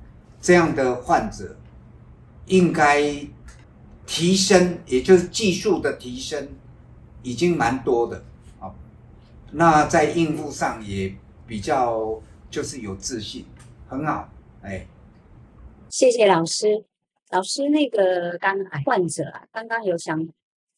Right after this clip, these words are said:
Speaker 2: 要请教老师两个问题。他说，因为他说肝肿瘤哦，在体内，那表面看不到，那自己也感觉不到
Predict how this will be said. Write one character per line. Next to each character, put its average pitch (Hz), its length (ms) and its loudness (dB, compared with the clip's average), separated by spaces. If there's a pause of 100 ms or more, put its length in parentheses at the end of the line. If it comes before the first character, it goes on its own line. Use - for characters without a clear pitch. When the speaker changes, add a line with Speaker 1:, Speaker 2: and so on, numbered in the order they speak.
(220)
Speaker 2:
要 220 120 -4
请 - 260 -4
教 220 200 0
老 160 160 -4
师 - 260 -10
两 170 260 -4
个 - 120 -10
问 180 260 -4
题。 - 180 -20 (1000)
他 285 120 -4
说， 277 520 -2 (460)
因 302 200 2
为 262 460 2 (300)
他 285 100 -12
说 285 220 -14 (180)
肝 294 280 -8
肿 165 340 -12
瘤 320 80 -16 (200)
哦， 165 280 -12
在 269 300 -10
体 - 240 -12
内， 160 420 -6 (800)
那 277 280 -2 (120)
表 180 220 -2
面 233 260 -6
看 233 200 -10
不 180 120 -18
到， 220 260 -4 (1080)
那 262 220 -4
自 320 220 -2
己 196 200 -10
也 202 240 -6 (160)
感 165 280 2
觉 175 260 -2
不 180 140 -4
到 175 600 -2